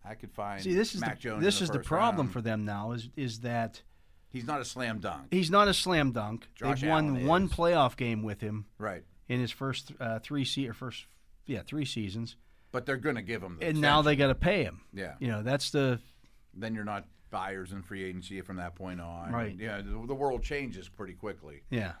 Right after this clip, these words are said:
Speaker 2: Now
Speaker 1: it's
Speaker 2: can
Speaker 1: a
Speaker 2: you sustain, bec-, because before you could just add pieces willy-nilly because, hey,
Speaker 1: Oh, yeah.
Speaker 2: you know, we don't, we cut all of our expensive
Speaker 1: Hadn't
Speaker 2: old
Speaker 1: paid Myles
Speaker 2: guys.
Speaker 1: Garrett yet,
Speaker 2: Yeah.
Speaker 1: or all those first-round picks weren't up yet. Right. It's a different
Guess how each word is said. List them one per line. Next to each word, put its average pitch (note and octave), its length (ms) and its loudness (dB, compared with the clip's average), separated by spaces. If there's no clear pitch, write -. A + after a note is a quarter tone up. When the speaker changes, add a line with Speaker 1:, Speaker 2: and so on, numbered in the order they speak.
Speaker 2:
Now D3 220 2
Speaker 1:
it's - 80 2
Speaker 2:
can D3+ 120 6
Speaker 1:
a D3 40 6
Speaker 2:
you C#3+ 80 8
sustain, C#3+ 600 0
bec-, B2 260 -10
because D3+ 240 0
before G#3 340 0
you B3+ 140 2
could E4+ 120 -2
just F3 200 -2
add D3+ 200 -2
pieces E3+ 340 -4
willy-nilly E3 560 0
because, D3+ 380 -4
hey, E4+ 340 2
Speaker 1:
Oh, - 360 2
yeah. - 260 -4
Speaker 2:
you - 80 0
know, A#2+ 140 2
we G3+ 120 2
don't, B3 300 2
we G3+ 140 -4
cut B3 240 8
all G#3+ 160 10
of F3 100 8
our D#3 240 6
expensive E3+ 540 4
Speaker 1:
Hadn't G#3+ 140 8
Speaker 2:
old A3+ 100 2
Speaker 1:
paid D#3+ 80 4
Myles B2+ 180 4
Speaker 2:
guys. G3 100 2
Speaker 1:
Garrett G2+ 300 0
yet, F#2+ 260 -8
Speaker 2:
Yeah. G2+ 60 -4
Speaker 1:
or F#2 100 -4
all A2+ 140 -2
those G#2+ 160 -4
first-round G#2+ 400 -6
picks A2 280 -8
weren't G2 260 -8
up G#2 200 -6
yet. F#2 360 -8
Right. F#2 380 -8
It's F#2+ 200 -14
a G#2 40 -10
different A2 560 -8